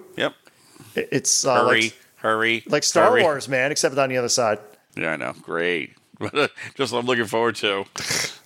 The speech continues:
Speaker 2: Uh, yeah, wow, there is way more shit on the premium,
Speaker 1: Oh,
Speaker 2: Ellie, isn't
Speaker 1: totally.
Speaker 2: there? Damn.
Speaker 1: It is mu-,
Speaker 2: A-, and the
Speaker 1: uh,
Speaker 2: art is different on the playfield,
Speaker 1: yeah.
Speaker 2: I guess.
Speaker 1: Yeah.
Speaker 2: Because the one has the doppelganger and the other one
Speaker 1: Yep.
Speaker 2: doesn't.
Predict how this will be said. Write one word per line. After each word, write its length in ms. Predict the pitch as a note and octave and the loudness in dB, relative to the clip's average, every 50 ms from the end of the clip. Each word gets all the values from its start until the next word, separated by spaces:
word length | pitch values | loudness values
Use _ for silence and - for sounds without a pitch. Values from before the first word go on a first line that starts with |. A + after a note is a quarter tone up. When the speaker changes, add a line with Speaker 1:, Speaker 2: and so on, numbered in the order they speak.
| _ _ - - - - - - _ _ _ _ _ _ _ _ _ _ _ _ _ _ - | _ _ -20 -20 -20 -20 -20 -20 _ _ _ _ _ _ _ _ _ _ _ _ _ _ 0
Speaker 2:
Uh, 280 | C3+ C3 B2+ A#2+ A2 - | 2 2 2 2 0 -2
yeah, 140 | A#2+ A#2 A2+ | -4 -4 -4
wow, 300 | F#2 - G2+ G#2+ A2+ G2+ | -2 -2 -4 -4 -2 -2
there 180 | F#2 C3+ D#3 D#3+ | 0 0 0 0
is 160 | B2 - E2+ | 0 -2 -2
way 200 | E2+ G#2+ B2 C#3 | -2 0 0 0
more 200 | B2+ A#2 G#2+ G2+ | 0 0 0 0
shit 300 | - - - C3+ B2 G#2 | 0 0 2 2 0 0
on 140 | G2+ F#2 F2+ | 0 -2 -4
the 80 | F2 E2 | -6 -6
premium, 460 | - A2 G#2 G2+ F#2 F2 E2+ E2 D#2+ | -2 -2 -2 0 -2 -4 -4 -4 0
Speaker 1:
Oh, 80 | - G2+ G#2 F#2 | 0 2 2 4
Speaker 2:
Ellie, 160 | F#2 G2+ G2+ | 4 4 4
isn't 180 | G2+ G2 - - | 2 2 2 2
Speaker 1:
totally. 120 | D#2 D2+ D#2 - - - - | 0 0 -2 -4 -10 -8 -8
Speaker 2:
there? 260 | - G2+ G#2 A2 A#2 G2 | -6 -4 -2 -4 -4 -2
Damn. 80 | G2 | -2
Speaker 1:
It 60 | G2 | -2
is 160 | F#2 F2+ E2 F2+ | -2 -4 -6 -8
mu-, 500 | F2 E2+ E2 E2+ E2+ F2+ F#2+ G2 G#2 G#2 | -10 -10 -10 -10 -10 -8 -6 -2 -2 -2
Speaker 2:
A-, 80 | - - | 0 0
and 220 | E2+ - E3+ F3+ | 0 -2 0 2
the 120 | F3+ F3 F3 | 2 4 4
Speaker 1:
uh, 20 | F#3 | 4
Speaker 2:
art 180 | A3 C4+ D4 - | 4 4 2 0
is 120 | - - | -4 -2
different 360 | - E3+ D3 - - C#3+ C3 B2+ | 0 0 0 0 -2 -4 -4 -2
on 80 | B2 | -4
the 80 | B2 A#2 | -6 -2
playfield, 520 | - D3 F3+ A3 F#3+ E2+ D#2+ D#2 - G2+ | 0 2 2 2 2 2 2 2 2 0
Speaker 1:
yeah. 60 | G#2+ | -2
Speaker 2:
I 60 | G#2+ A#2+ | -4 -2
guess. 320 | G#2 B2 G#2 F#2+ F2 - | 0 0 -2 0 0 0
Speaker 1:
Yeah. 120 | F#2 F2 E2 - - - - - - - - - - - - | 0 0 -2 -4 -10 -18 -20 -20 -20 -20 -20 -20 -20 -6 -4
Speaker 2:
Because 320 | B2 C3 - D#3+ C#3+ B2+ | -4 -2 0 0 0 0
the 80 | C3+ C#3+ | 0 0
one 140 | C#3+ D#3+ D3+ | 0 2 2
has 140 | D3 C#3 | 0 -2
the 80 | - C#3 | -2 -2
doppelganger 1080 | A2 - C3+ B2 - - C#3+ C#3 C3+ A#2 - - _ - C#3+ C3+ C3+ C3+ C#3 D3 D3 C#3+ | 0 0 0 0 0 0 -2 -2 -2 -4 -8 -14 _ -4 -2 0 0 0 0 0 0 0
and 80 | C3 | 0
the 100 | B2+ B2 | 2 2
other 120 | B2+ A#2+ B2 | 2 2 2
one 80 | A#2+ | 0
Speaker 1:
Yep. 120 | G#2 G#2 G#2 | 0 0 0
Speaker 2:
doesn't. 420 | A#2+ B2 A#2+ A2+ C#3 C3+ A#2 | 0 0 2 0 0 -2 -2